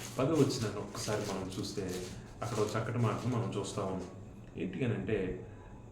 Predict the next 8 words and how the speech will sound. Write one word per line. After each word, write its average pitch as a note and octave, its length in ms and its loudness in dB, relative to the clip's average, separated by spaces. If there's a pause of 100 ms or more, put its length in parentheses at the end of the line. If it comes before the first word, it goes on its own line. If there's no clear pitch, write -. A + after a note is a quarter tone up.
(360)
హెబ్రీ B2 420 8
ఆరు B2 300 2
పదులు G#2 240 4
ఇలా G2+ 140 6
ఉంది, F#2+ 500 -2
"మీరు B2+ 140 12
చేసిన D#3+ 500 10
కార్యమును A#2+ 680 4